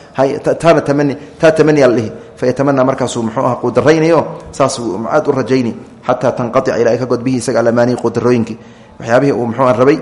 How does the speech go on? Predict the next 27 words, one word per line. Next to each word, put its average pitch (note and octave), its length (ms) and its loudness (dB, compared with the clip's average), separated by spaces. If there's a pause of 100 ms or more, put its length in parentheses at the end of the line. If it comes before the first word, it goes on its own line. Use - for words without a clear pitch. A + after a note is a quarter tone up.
ilaa A#2+ 140 0
ay A2+ 60 0
ka A#2 100 -4
god G#2+ 220 0
weeyaan, A2+ 220 2
iyo A#2+ 140 -2
rabitaankiisii. G#2+ 580 -4 (240)
Fa B2 120 -2
yaquulu B2+ 220 2
lahu, B2 100 2
kadibna B2 300 -4
wuxuu A#2+ 200 -4
dhihi, C#3+ 120 4
"Rabbi, D3+ 260 2 (380)
haada", G#2 500 -2 (440)
intaas A#2+ 480 -6 (100)
aad G#2+ 200 -4
niyada B2 240 -2
ku D3+ 120 -4
qabatay, A#2+ 340 -2
ood C#3+ 120 -2
sheegatay, A#2+ 540 -2 (520)
ayaa A#2 300 2
laka, B2+ 540 -2
adig B2 180 -2
kuu C3 140 -6
sugnaaday, A2+ 540 0